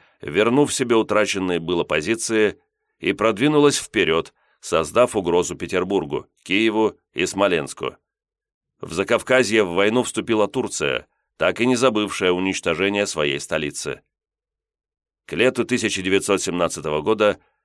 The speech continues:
ситуация на фронтах обострилась настолько, что республиканское правительство России согласилось принять военную помощь от Англии и С А С Ш А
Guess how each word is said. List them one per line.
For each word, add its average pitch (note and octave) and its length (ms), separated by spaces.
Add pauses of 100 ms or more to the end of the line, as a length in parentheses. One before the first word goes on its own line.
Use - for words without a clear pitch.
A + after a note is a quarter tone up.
(120)
ситуация B2 600
на A#2+ 100
фронтах G2+ 520
обострилась F2 580
настолько, E2 720 (320)
что - 180
республиканское G#2+ 840
правительство G2+ 680
России A2+ 400
согласилось G2 640
принять F2+ 440
военную F2 440
помощь F2+ 460
от - 240
Англии G#2+ 480 (240)
и F#2+ 100
С F#2+ 200
А F2+ 180
С - 80
Ш A2 220
А - 80